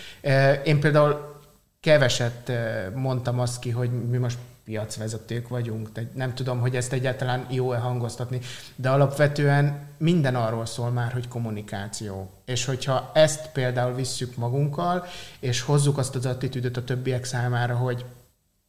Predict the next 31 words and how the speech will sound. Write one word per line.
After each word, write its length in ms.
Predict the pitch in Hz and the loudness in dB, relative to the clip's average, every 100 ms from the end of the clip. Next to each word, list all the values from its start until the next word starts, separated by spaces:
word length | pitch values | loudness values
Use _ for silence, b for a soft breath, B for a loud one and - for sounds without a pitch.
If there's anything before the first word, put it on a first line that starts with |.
| _ | _
érezd 520 | - 156 151 131 123 - | 2 6 8 8 6 2
ezt, 220 | 110 - | 0 0
hogy 140 | 131 - | -2 0
itt 220 | 147 - | 0 2
vagy 300 | 139 127 110 | 4 4 2
egyébként, 500 | 135 123 120 - 127 | -4 -4 -4 -4 -4
és 100 | 127 123 | -4 -2
ez 80 | |
egy 160 | 131 127 - | -2 -4 0
nagyon 300 | 143 151 127 | 2 2 2
megbecsült 560 | 120 110 117 - 123 | 0 -2 -6 -6 -4
dolog, 220 | 120 117 | -4 -4
szakmailag 540 | - 139 143 120 120 120 | -4 -4 -4 -4 -4 -4
nagyon 260 | 135 139 | -4 -4
előkelő 440 | 123 120 110 110 113 | -4 -4 -6 -6 -6
helyen 240 | 113 123 127 | -6 -6 -6
vagy, 180 | 117 117 B B B | -6 -6 B B B
jó 200 | - 139 | 2 4
tudást 380 | 143 147 131 117 | 6 6 4 4
tudsz 180 | 131 127 | -2 -2
megszerezni. 680 | 131 123 - 123 123 127 123 B B | -4 -4 -2 0 0 -2 -4 B B
Tehát 160 | 147 143 | 0 4
azok 240 | 180 208 | 4 6
a 60 | 185 | 4
kollégák 360 | 147 127 123 | 4 2 0
is, 120 | 120 127 | -2 -4
akik 200 | 127 131 | -4 -4
egyébként 380 | 127 120 131 | -4 -2 -2
itt 140 | 151 147 | -2 0
voltak 360 | 127 120 113 | -2 0 -2
nálunk, 540 | 131 117 123 127 131 | -2 0 0 0 -2